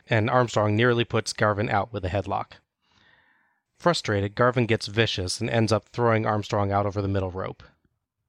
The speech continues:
Precious yells at Armstrong to get back in, and Garvin repeatedly kicks him off the apron. Eventually, Armstrong makes it back in, and Garvin gets several two counts as he drops Armstrong on the top rope, pulls his hair, and hits a backbreaker. Time's running out,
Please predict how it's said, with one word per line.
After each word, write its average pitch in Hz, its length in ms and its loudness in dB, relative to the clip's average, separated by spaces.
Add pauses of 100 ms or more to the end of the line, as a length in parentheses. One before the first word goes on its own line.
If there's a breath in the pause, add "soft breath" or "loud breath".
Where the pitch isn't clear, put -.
(180)
Precious - 440 0
yells 131 260 4 (180)
at 123 140 2
Armstrong 113 460 2
to 107 80 -6
get 113 200 0
back 117 240 2
in, 101 280 -2 (180)
and 120 140 0
Garvin 117 320 2
repeatedly 113 460 0
kicks - 340 -2
him 110 100 2
off 107 180 2
the 98 140 -2
apron. 123 380 -6 (680)
Eventually, 127 480 2
Armstrong 117 440 4
makes 107 240 2
it 135 80 0
back 113 280 0
in, 98 160 0
and 101 100 0
Garvin 113 280 2
gets 113 200 0
several 143 320 0
two 147 220 0
counts 98 340 -2
as 98 60 -4
he 107 80 0
drops 110 360 0
Armstrong 110 440 2
on 104 100 2
the 101 80 -2
top - 300 -2
rope, 92 240 -6 (180)
pulls 147 220 0
his 131 160 -2
hair, 95 280 -2
and 110 140 2
hits 107 160 0
a 113 60 0
backbreaker. 101 580 -4 (1120 soft breath)
Time's 117 300 2
running 110 280 4
out, 113 260 0